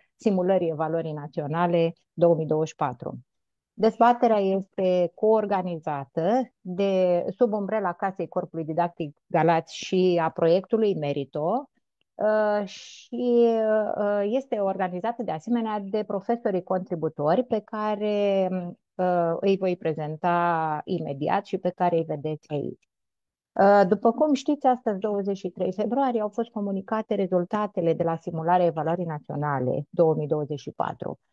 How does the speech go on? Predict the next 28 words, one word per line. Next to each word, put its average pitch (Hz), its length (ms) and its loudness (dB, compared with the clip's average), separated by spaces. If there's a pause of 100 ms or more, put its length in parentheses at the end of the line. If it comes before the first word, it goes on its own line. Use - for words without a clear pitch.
(220)
Simularea 214 440 6
evaluării 208 580 4
s-a 208 460 4
desfășurat 214 680 0
între 208 320 -2
cinci 208 300 -6
și - 140 -6
șapte 180 380 -2
februarie 175 840 4
două 185 220 0
mii 170 100 -6
douăzeci 160 340 -4
și - 180 -12
patru. 147 540 -2 (140)
În 226 180 6
prima 233 380 4
zi, 180 320 2
în 165 60 -2
cinci 190 280 -4
februarie, 175 500 4
a 160 200 -2
avut 160 220 -2
loc 165 300 -2
simularea 165 840 0 (360)
probei 165 560 4
la 175 160 2
limba 220 340 0
română, 151 600 -6